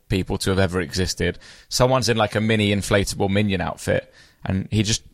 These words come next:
doesn't know what to do, and so he just puts the chocolate bar on the head of the Minion. You've never seen this video? It's absolutely amazing. <laughs>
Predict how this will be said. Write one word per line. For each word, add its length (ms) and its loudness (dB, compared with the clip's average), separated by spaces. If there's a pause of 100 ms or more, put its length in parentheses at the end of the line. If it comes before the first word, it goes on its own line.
doesn't 180 0
know 100 2
what 120 0
to 100 -6
do, 340 2 (300)
and 80 -4
so 120 2
he 80 4
just 220 -6
puts 200 -2
the 100 -4
chocolate 320 -2
bar 120 4
on 80 4
the 60 2
head 300 2
of 100 -2
the 80 -4
Minion. 220 0
You've 100 2
never 160 4
seen 160 2
this 160 0
video? 240 2
It's 100 4
absolutely 640 4
amazing. 640 2
<laughs> 40 2